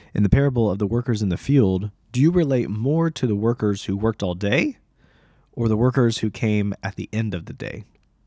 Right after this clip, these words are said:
What ways might you extend God's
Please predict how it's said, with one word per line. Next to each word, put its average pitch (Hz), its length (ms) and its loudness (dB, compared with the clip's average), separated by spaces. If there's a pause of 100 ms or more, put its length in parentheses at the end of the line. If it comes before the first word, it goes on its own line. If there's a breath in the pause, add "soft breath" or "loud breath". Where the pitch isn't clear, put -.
(1400 soft breath)
What 110 240 0
ways 110 380 2
might 101 200 0
you 104 140 2
extend 98 480 -2
God's 98 300 -2